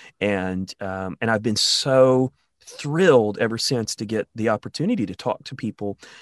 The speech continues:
about the saving message. Um, and, uh, so I found what I was looking for, and it was in such a surprising, uh, such a surprising place. It was within a love story,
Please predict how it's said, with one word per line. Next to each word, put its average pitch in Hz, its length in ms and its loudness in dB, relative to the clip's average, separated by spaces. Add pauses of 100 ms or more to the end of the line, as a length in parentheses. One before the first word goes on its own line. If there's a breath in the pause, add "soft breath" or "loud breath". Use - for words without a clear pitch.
(140 soft breath)
about 101 260 -2
the - 80 -10
saving 98 360 -2
message. 95 580 -8
Um, 90 420 -10
and, 95 520 -4
uh, 92 220 -8
so - 260 6 (260 loud breath)
I 123 60 4
found 190 260 6
what 185 120 6
I 175 40 10
was 160 120 4
looking 170 240 2
for, 120 400 6
and 117 280 4
it 127 140 0
was 127 160 0
in 120 100 0
such 139 280 -2
a 135 40 0
surprising, 120 800 0 (320 soft breath)
uh, 107 140 -2
such - 240 -6
a 120 40 -4
surprising 107 520 -8
place. - 420 -4
It 95 80 -6
was 104 240 -4
within 131 560 4 (320 loud breath)
a 120 100 2
love 135 280 6
story, 92 580 -4